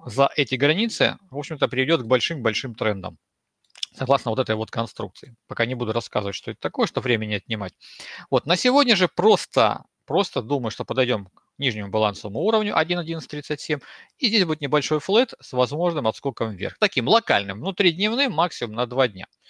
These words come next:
Можно будет здесь его ожидать. Вот, к тому же, в общем-то, что у нас еще было интересного? А, нет, это уже к теме не относится.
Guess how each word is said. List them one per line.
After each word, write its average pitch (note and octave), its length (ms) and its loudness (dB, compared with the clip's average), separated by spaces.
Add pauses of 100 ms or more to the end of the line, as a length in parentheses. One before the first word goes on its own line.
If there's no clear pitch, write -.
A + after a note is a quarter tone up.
(300)
Можно E3 340 0
будет B2+ 260 -6
здесь G#2 280 -4 (180)
его G2+ 300 -6
ожидать. G2 400 -10 (920)
Вот, C3 160 -2
к - 60 -20
тому F#3 260 4
же, C#3 220 6
в A#2+ 60 -2
общем-то, B2 320 -4
что - 160 -10
у A#2+ 40 -4
нас G#2+ 100 -4
еще - 300 -10
было G#2 280 -6
интересного? G#2 580 -14 (380)
А, G#2+ 100 -2
нет, G2+ 200 -12
это - 160 -16
уже G#2 240 -12 (280)
к - 60 -20
теме G#2 240 -6
не G2+ 80 -12
относится. G#2+ 460 -16